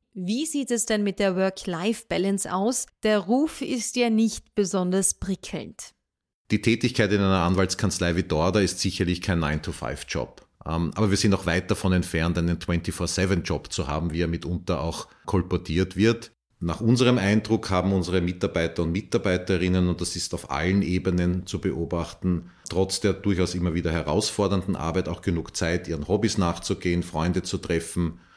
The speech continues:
Speaker 2: was auch immer das Richtige ist, um hier einen Ausgleich auch von der Arbeit zu haben.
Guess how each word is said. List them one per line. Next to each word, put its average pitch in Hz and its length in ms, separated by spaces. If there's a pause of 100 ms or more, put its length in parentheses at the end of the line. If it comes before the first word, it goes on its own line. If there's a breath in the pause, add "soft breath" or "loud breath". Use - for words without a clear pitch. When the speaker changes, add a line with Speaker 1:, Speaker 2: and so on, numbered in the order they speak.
Speaker 2:
was 87 180
auch 98 120
immer 92 420 (160 loud breath)
das - 160
Richtige 87 520 (260 loud breath)
ist, - 240
um 85 180
hier 82 240
einen 78 220
Ausgleich - 480
auch - 120
von - 140
der 78 140
Arbeit - 260
zu - 240
haben. 62 260